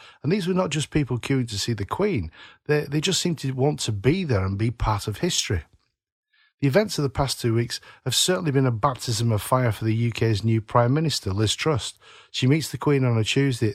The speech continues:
then less than seventy-two hours later, she's meeting the new King. She's then thrown centre stage into all the ceremonies and events, and in the process meets some of the world's, or probably most of the world's leaders,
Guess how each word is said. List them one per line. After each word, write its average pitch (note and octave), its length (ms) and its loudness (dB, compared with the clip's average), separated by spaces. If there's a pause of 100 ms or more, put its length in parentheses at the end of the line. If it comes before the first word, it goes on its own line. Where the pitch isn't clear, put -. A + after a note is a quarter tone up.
then B2 160 2
less D3 160 -2
than A#2+ 80 0
seventy-two B2+ 580 0
hours A2 240 2
later, C3+ 340 -2 (220)
she's A#2+ 220 0
meeting B2+ 340 2
the A2+ 80 2
new A#2+ 220 4
King. C3+ 460 0 (580)
She's B2+ 220 -4
then F#3 200 0
thrown C#3 460 2 (120)
centre F3+ 420 -4
stage D#3+ 500 -2
into A#2+ 220 -8
all F3+ 280 -2
the E3+ 100 0
ceremonies C#3+ 600 2
and A#2+ 80 2
events, A#2+ 440 0 (440)
and C#3+ 100 0
in F#3+ 80 0
the D#3+ 80 -4
process E3+ 500 -2
meets B2+ 240 2
some B2 160 2
of A#2 80 2
the A#2 80 0
world's, A#2+ 480 2 (280)
or G2 200 2 (140)
probably A#2 220 4
most C3 400 2
of G#2 80 -2
the G2 60 -2
world's G#2+ 340 2
leaders, B2+ 400 0